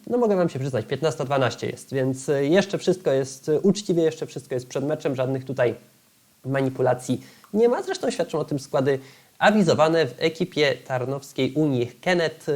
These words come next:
Hansen, Ernest Koza, Matic Iwacic, Piotr Pióro, René Bach, Mateusz Gzyl i William Dreyer, czyli bardzo podobne zestawienie.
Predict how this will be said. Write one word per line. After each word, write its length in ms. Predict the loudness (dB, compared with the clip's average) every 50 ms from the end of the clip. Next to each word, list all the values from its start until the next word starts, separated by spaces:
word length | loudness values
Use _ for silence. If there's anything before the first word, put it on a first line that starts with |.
| -2 -2 -2
Hansen, 420 | -2 -2 -2 0 0 0 0 0 0
Ernest 480 | 0 -2 -2 -2 -4 -4 -6 -8 -6
Koza, 200 | -6 -6 -4 -4
Matic 340 | -4 -4 -2 -2 -4 -4 -4
Iwacic, 460 | -4 -2 -2 -2 -2 -4 -6 -6 -6
Piotr 360 | -8 -4 -2 -2 -2 -4 -8 -8
Pióro, 340 | -4 -2 -2 0 0 0
René 280 | 0 -2 -2 0 -2 -2
Bach, 420 | 0 0 -2 -2 -2 -6 -12 -12
Mateusz 520 | -10 -10 -6 -4 -2 0 0 -2 -2 -4 -8
Gzyl 380 | -10 -8 -4 0 2 2 2 0 -2
i 120 | -4 -2 0
William 460 | 0 0 0 0 0 -2 -2 -4 -2
Dreyer, 440 | -2 0 2 2 2 2 0 -2 -4
czyli 340 | -2 2 2 4 4 2 0 -2
bardzo 500 | -6 -6 -2 -2 -2 -2 -2 -4 -6 -2
podobne 360 | -2 0 0 0 0 0 0
zestawienie. 520 | 0 0 0 0 0 0 2 0 0 -2